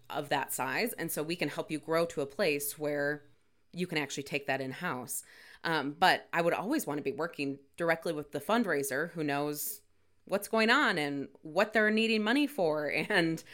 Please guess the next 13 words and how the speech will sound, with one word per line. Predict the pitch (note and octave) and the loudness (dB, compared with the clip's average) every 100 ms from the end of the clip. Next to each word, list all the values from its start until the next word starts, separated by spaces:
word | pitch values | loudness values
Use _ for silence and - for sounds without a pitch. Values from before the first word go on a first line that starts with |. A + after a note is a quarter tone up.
| - - | -20 -16
how | - G#3 | 2 4
to | A3 | 4
talk | G#3+ A3 C4+ | 2 0 0
about | - G3 A3 | 2 2 2
that. | D3+ - | -2 -2
What | D#3+ | -4
messaging | E3+ F3 B3 G#3 G3+ | -2 -4 -4 -2 -2
are | F#3 | 0
they, | F3 F3+ E3+ - | -2 -2 -8 -2
they | D#3+ | -2
using? | D3+ G#3+ C4 E3+ C3 | 0 -2 -2 -2 -4
So, | - D3+ C#3+ - - - - - | 0 0 0 -6 -20 -20 -12 0
um, | D3+ C#3+ C#3 | 2 2 -2